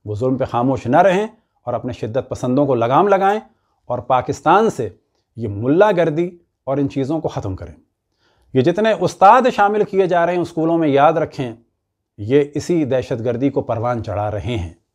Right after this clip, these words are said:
क्यों? कि ये उन्हीं मदरसों के पढ़े हुए हैं जहाँ से तालिबान निकले। अब हम गुफ्तगू करेंगे खुसूसन शियों से। हम अहले बैत के मानने वाले हैं। कहीं पर भी,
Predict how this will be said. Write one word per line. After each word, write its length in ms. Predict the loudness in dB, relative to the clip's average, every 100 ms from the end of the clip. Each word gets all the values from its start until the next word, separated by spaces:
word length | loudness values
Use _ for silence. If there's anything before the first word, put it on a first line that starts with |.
| _ _ _ 0
क्यों? 200 | 0 0
कि 920 | -8 _ _ _ _ _ _ _ -6
ये 320 | 0 0 0 -2
उन्हीं 200 | 0 2
मदरसों 380 | 2 0 -2
के 100 | -2
पढ़े 220 | 0 0 0
हुए 120 | 0
हैं 100 | -2
जहाँ 200 | -2 -4
से 100 | -6
तालिबान 500 | -4 -4 -2 -6 -8
निकले। 300 | -10 -14 -20 -20 _ -4
अब 120 | 0
हम 120 | 0 0
गुफ्तगू 340 | 0 2 2
करेंगे 300 | 4 0 0
खुसूसन 380 | -4 -4 -4 -4
शियों 280 | -2 -2 -2
से। 200 | -4 -12 _ _ _ -4
हम 140 | 0
अहले 200 | 2 4
बैत 240 | 2 2 0
के 80 | -4
मानने 300 | -2 -6 -10
वाले 220 | -14 -18
हैं। 160 | -20 _ _ _ _ _ _ 2
कहीं 280 | 2 4 2
पर 200 | 2 2
भी, 140 | -2